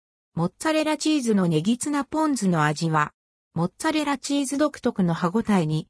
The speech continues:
青ネギの爽やかさとツナの旨味が効いたおつまみ旅の高い一品。醤油とポン酢を合わせることでコクと、すっきり感のバランスよく仕上がります。ごま油が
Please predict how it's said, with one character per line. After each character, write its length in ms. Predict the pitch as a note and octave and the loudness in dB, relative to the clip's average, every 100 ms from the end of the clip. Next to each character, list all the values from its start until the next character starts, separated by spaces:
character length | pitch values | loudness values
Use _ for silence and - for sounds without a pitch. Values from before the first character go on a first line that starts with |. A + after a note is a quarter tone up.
| _ - | _ -2
青 220 | D#3 G3+ | 2 4
ネ 160 | D4 D#4 | 2 2
ギ 100 | D4+ | 0
の 140 | D4+ | 0
爽 300 | C#4 A#3 C4 | -2 -2 0
や 120 | C#4 | 0
か 140 | G3 C#4 | 0 -2
さ 160 | C#4 | -2
と 160 | B3+ G3 | 0 -2
ツ 160 | - C#4 | 0 2
ナ 100 | A#3+ | 4
の 140 | F3 | 4
旨 240 | D#3+ F3 | 4 4
味 120 | A3+ A#3 | 4 2
が 120 | A3+ | 0
効 40 | - | -2
い 140 | A3+ | -4
た 220 | B3 A3 G#3+ | -2 2 2
お 80 | |
つ 160 | F3+ A3+ | 2 2
ま 120 | A#3 | 2
み 120 | A#3 | 2
旅 260 | A#3+ A#3+ A3+ | 2 2 4
の 240 | G#3 F#3+ - _ - | 4 2 -2 _ -6
高 280 | F#3 C#4 | -4 0
い 80 | D4 | -2
一 240 | B3 - A#3+ | -2 -4 -4
品。 440 | - E3 D3+ - _ _ _ _ | -2 0 0 -2 _ _ _ _
醤 280 | - - C#4 | -6 0 2
油 180 | D#4 D4+ | 2 0
と 120 | D4 | -4
ポ 220 | - B3+ | -2 0
ン 100 | C#4 | 0
酢 140 | C4 C4+ | 0 2
を 120 | B3+ | 2
合 100 | B3 | 2
わ 100 | B3 | 0
せ 140 | D4+ | 0
る 100 | C4+ | -2
こ 120 | A3 | -2
と 120 | G3 G3+ | -2 0
で 140 | F#3 | 0
コ 160 | - F3+ | -2 -6
ク 120 | - | -2
と、 220 | F3 - _ _ | -2 -2 _ _
す 200 | - F3+ | -2 -2
っ 40 | - | -2
き 120 | - D#4+ | -4 -4
り 120 | D4+ | -2
感 260 | A3+ B3+ | 0 4
の 100 | F#3+ | 4
バ 140 | D#3+ D#3+ | 4 2
ラ 140 | F#3+ | 2
ン 60 | C4+ | 2
ス 120 | - | 0
よ 120 | B3+ | 0
く 100 | B3 | 0
仕 200 | E3 - | -2 -2
上 100 | F3 | 2
が 120 | G3 G3 | 2 2
り 140 | F3 | 2
ま 140 | D3+ | 0
す。 260 | D3 - - _ _ _ _ - | -2 -8 -16 _ _ _ _ -2
ご 120 | F3 | 2
ま 200 | G#3 C#4 | 4 2
油 320 | C#4+ B3+ F#3+ | 2 2 4
が 200 | E3 E3 | 2 0